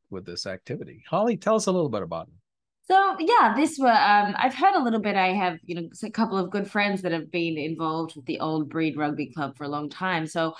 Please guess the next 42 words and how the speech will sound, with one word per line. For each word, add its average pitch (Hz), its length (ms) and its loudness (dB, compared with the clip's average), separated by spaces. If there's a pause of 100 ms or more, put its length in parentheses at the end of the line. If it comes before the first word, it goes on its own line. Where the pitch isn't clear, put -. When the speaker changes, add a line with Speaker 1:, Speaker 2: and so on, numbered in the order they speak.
(220)
Speaker 2:
I've 269 160 2
always 349 240 4
heard 208 180 0
bits 185 220 -4
and 175 100 -4
pieces 165 360 -4
about 156 480 -4
it 120 180 -8
in - 80 -8
conversation, 160 720 -4
but, 156 220 -2 (340)
you 185 60 -8
know, 190 120 2
this 214 220 -2
was 196 160 -2
an 180 80 0
opportunity 170 640 -2
for 160 100 -10
me 156 320 -4
to 160 100 -6
really 170 380 -2
understand 151 720 -6
more 156 460 -2 (280)
about 160 480 -2
them. 156 360 -4
And 147 340 -6
they 156 300 0 (100)
had, 151 400 -6 (160)
um, 135 500 -6 (140)
in 175 80 -6
the 170 80 0
last 151 320 0
weekend 160 260 -6
of 165 140 -10
July, 160 440 -2
they 156 160 -4
had 143 420 -8
their 139 320 -6 (240)
sort - 180 -10
of 151 180 -12
big, 160 320 0
um, 135 540 -4